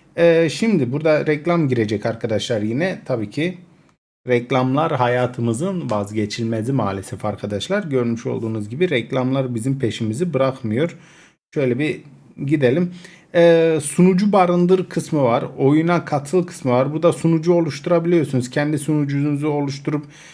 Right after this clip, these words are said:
e, o, o arkadaşlarınızla oynayabiliyorsunuz. Server online,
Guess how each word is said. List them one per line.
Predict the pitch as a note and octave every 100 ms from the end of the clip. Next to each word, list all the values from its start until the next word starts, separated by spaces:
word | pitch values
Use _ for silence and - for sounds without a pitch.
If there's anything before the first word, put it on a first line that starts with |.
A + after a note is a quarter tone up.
| _ _ -
e, | C#3
o, | C3+ C3 A#2+ -
o | C#3 C#3 C#3 C#3
arkadaşlarınızla | - C3 D3 C3+ D#3 D3 C#3+ C#3 C#3
oynayabiliyorsunuz. | C#3 C#3 C3+ C#3+ C#3 C#3 C3 C3
Server | - D#3+ F3+ F3
online, | F3 E3+ E3+ F3